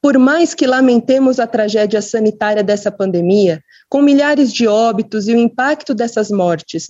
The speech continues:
na vida das famílias, o sofrimento daqueles que passaram pela experiência de internações prolongadas, inclusive em leitos de U T I,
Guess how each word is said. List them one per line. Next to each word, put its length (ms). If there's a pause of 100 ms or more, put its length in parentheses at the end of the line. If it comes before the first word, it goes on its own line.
na 120
vida 320
das 220
famílias, 720 (260)
o 60
sofrimento 640
daqueles 460
que 100
passaram 560
pela 220
experiência 580
de 100
internações 600
prolongadas, 880
inclusive 600
em 100
leitos 360
de 120
U 60
T 160
I, 260